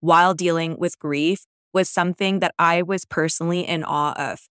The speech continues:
So in today's discussion, we get into that, how you can continue to commit to yourself while you deal with grief and how to deal with grief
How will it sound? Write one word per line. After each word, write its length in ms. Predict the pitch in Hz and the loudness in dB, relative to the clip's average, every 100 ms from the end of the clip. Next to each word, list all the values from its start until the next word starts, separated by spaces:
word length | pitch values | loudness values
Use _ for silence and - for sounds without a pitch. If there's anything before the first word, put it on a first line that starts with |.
| _ | _
So 420 | - 208 185 180 175 | -2 4 6 4 2
in 140 | - 196 | 0 2
today's 300 | 202 202 196 | 4 4 2
discussion, 600 | 220 - 165 190 175 170 | -4 -2 -2 -2 -4 -4
we 300 | 175 170 160 | -2 -2 -2
get 220 | 175 185 | -2 -2
into 280 | - 165 180 | -2 -6 -2
that, 280 | 165 160 - | 2 2 0
how 360 | - - 170 170 | -4 2 4 2
you 240 | 156 170 | -2 -4
can 180 | 185 170 | -4 -6
continue 540 | 185 165 175 165 170 | -4 -4 -2 0 0
to 200 | - 180 | 0 0
commit 340 | 170 185 170 - | 0 0 -2 -2
to 120 | - | 0
yourself 600 | 165 151 - 143 165 180 | 0 0 2 4 4 0
while 220 | 147 156 160 | 0 2 2
you 160 | 165 | -2
deal 240 | 139 156 151 | -2 0 0
with 180 | 139 | -2
grief 340 | _ 147 160 190 | _ -2 -2 -2
and 100 | 156 | -6
how 300 | - 151 160 | -2 4 4
to 160 | - 180 | 2 0
deal 240 | 160 160 | 2 2
with 160 | 156 - | 0 -6
grief 320 | - 147 | -4 -2